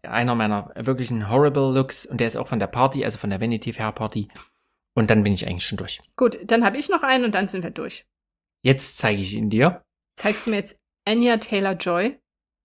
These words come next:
Speaker 1: Nein, ich zeige dir Julia Fox.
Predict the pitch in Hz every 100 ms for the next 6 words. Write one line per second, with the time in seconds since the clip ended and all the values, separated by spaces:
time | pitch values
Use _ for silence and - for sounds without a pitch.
0 | - 156 143 139 196 - _ _ _ _
1 | - 135 - 139 127 120 127 123 - 131
2 | - - 165 190 180 165 151 - - 131
3 | 101 - - -